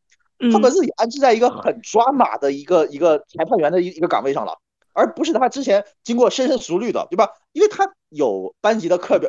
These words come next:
Speaker 2: 有名单嘛，对吧？他完全可以照着班级名单，他自己回家慢慢想嘛，对不对？但是他没有，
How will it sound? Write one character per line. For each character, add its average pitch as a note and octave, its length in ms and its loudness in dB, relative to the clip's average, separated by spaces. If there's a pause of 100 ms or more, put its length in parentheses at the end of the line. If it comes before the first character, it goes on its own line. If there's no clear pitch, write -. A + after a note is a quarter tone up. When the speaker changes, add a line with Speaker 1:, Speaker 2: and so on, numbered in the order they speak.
Speaker 2:
有 C3 220 -2
名 C#3+ 200 -6
单 F#3+ 160 4
嘛， F#3 160 -2
对 F3+ 60 -10
吧？ F3+ 160 0 (140)
他 F4+ 80 -6 (120)
完 F3+ 200 0
全 C#4 180 -2
可 B3 140 -4
以 F3 100 -2
照 B3 160 0
着 D#3+ 80 2
班 F#3+ 140 0
级 G3+ 140 -8
名 D#3 120 -8
单， G3+ 240 2 (300)
他 B3+ 80 -4
自 E4 200 -4
己 D#3+ 120 -4
回 F3+ 220 -2
家 A#3 440 2
慢 A#3+ 160 -2
慢 G#3+ 160 2
想 - 220 -2
嘛， G3 160 -8
对 A3 60 -6
不 F3 40 -6
对？ E3 220 0 (100)
但 C4+ 160 2
是 G#3 60 -6
他 - 100 -2
没 C#3 200 0
有， A#2 220 -2